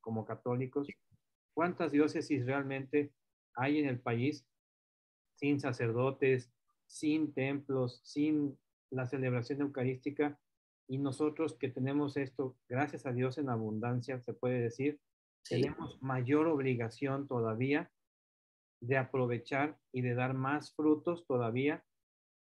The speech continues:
Speaker 1: por este regalo que Dios nos da.
Speaker 2: Sí, así es, efectivamente. Y bueno, también tenemos que agradecerle a Dios, ¿verdad? Por tanta bondad que, que de veras que ahora sí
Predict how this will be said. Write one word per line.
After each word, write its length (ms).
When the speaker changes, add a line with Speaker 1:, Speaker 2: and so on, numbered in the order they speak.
Speaker 1:
por 160
este 320
regalo 460
que 140
Dios 260
nos 160
da. 180
Speaker 2:
Sí, 140
así 220
es, 80
efectivamente. 720
Y 20
bueno, 400
también 320
tenemos 680
que 80
agradecerle 540
a 20
Dios, 200
¿verdad? 300
Por 160
tanta 300
bondad 420
que, 300
que 260
de 100
veras 320
que 300
ahora 240
sí 400